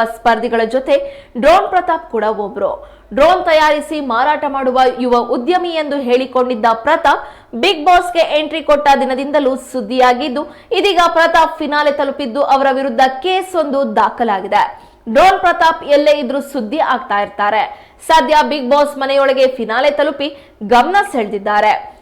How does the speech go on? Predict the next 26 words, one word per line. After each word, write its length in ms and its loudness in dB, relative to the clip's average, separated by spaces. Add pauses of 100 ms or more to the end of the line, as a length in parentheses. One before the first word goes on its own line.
(120)
ಮತ್ತೊಂದು 480 0
ಕಡೆ 220 2
ಹೊರಗಡೆ 400 2
ಪ್ರತಾಪ್ 440 0
ಮೇಲೆ 220 0
ಆರೋಪಗಳ 800 0
ಮೊಕದ್ದಮೆ 600 -2
ಹೂಡಿದ್ದಾರೆ. 920 -2 (100)
ಆರೋಪಗಳ 560 4 (220)
ಸುರಿಮಳೆನೇ 540 -2
ಆಗ್ತಾ 480 -2
ಇದೆ. 500 -2 (120)
ಸದ್ಯ 280 2 (100)
ಪ್ರತಾಪ್ 460 0
ವಿರುದ್ಧ 360 -2
ಡಾಕ್ಟರ್ 440 2
ಪ್ರಯಾಗ್ 720 0
ಮಾನನಷ್ಟ 600 0
ಮೊಕದ್ದಮೆ 500 -4
ಹೂಡಿದ್ದಾರೆ. 840 -2 (140)
ಇದೀಗ 280 -2 (100)
ಆತನ 380 0
ವಿರುದ್ಧ 320 -4
ಮತ್ತೊಂದು 520 -2
ಆರೋಪ 340 2
ಕೂಡ 260 -6